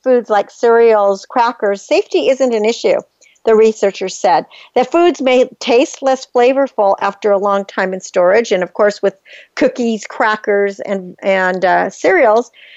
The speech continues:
they may go stale, but they're not bad for you. In those cases, you know, you might want to feed them to the birds. The birds will like them. So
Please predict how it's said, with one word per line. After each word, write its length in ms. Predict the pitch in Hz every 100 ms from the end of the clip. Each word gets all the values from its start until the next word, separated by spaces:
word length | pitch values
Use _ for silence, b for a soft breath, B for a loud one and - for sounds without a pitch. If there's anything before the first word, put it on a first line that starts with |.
| B
they 160 | 233 254
may 180 | 247 226
go 140 | 220
stale, 720 | 180 - - 226 233 160 202 - _ -
but 160 | 254
they're 80 | 302
not 200 | 311 277
bad 260 | 277 302 302
for 100 | 196
you. 300 | 165 110 - _ _ _ - -
In 200 | 240 240
those 340 | 277 381 392
cases, 580 | - 233 196 - 233 262 -
you 120 | 240
know, 200 | 247 247
you 140 | 240
might 240 | 247 240 254
want 140 | 269
to 40 | 269
feed 240 | - 277
them 120 | 285
to 100 | 285
the 80 | 294
birds. 640 | 269 392 494 180 - -
The 160 | - 202
birds 380 | 196 196 233 254
will 180 | 269 285
like 300 | 370 440 -
them. 260 | 190 160
So 300 | 185 247 233